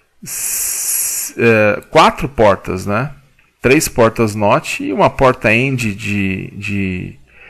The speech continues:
de tre-, de três entradas, né? Mas eu posso fazer o quê?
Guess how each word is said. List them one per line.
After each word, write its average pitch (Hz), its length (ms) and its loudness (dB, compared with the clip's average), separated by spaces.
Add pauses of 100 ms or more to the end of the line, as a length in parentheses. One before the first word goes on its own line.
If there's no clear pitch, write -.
(520)
de 127 140 -6 (320)
tre-, 120 220 6
de 107 340 -4
três 123 300 2
entradas, 107 880 0
né? 98 320 -2 (260)
Mas 139 180 0
eu 151 60 6
posso 147 260 2
fazer 139 220 2
o 139 80 2
quê? 101 300 -4